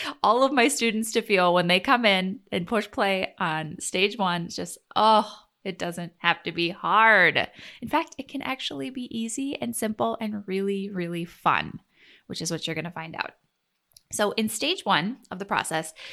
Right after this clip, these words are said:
you are going to learn all of the foundational decisions for your business and how to make those. You're gonna have the strategy for what to be focusing on and how to quickly make these decisions. So you're gonna decide on your niche or not having a niche, with many, which many people do.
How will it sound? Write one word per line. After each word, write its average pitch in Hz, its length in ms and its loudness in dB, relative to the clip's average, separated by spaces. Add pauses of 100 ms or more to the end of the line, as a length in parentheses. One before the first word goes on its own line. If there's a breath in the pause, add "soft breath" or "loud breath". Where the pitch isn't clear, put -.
(160 loud breath)
you 208 160 0
are 277 140 2
going 220 240 0
to 214 180 -6
learn 185 260 -4
all 175 200 0
of 190 140 -8
the 196 120 -4
foundational 190 800 -4
decisions 185 840 -4 (320 loud breath)
for 180 160 0
your 175 80 0
business - 400 -2
and 175 100 -4
how 175 160 2
to 185 140 -6
make 240 260 -2
those. 226 480 -4
You're 190 140 -6
gonna 175 140 -2
have 180 180 -8
the 165 80 -8
strategy 220 640 0
for 185 220 -4
what 175 320 0
to 247 80 -8
be 247 100 -6
focusing 208 480 -4
on 190 240 -2
and 190 100 -6
how 185 120 -6
to 175 80 -6
quickly 190 440 -6
make 165 280 -2
these 156 180 -8
decisions. - 500 -10
So 160 120 -10
you're 151 60 -12
gonna 147 140 -4
decide 165 380 -4
on 156 100 -4
your 156 120 -6
niche - 560 0
or 196 320 2
not 180 220 0
having 160 260 -4
a 135 40 -8
niche, 143 300 -8
with - 160 -14
many, 143 240 -8
which 170 220 -12
many 151 160 -12
people - 220 -10
do. 180 200 -2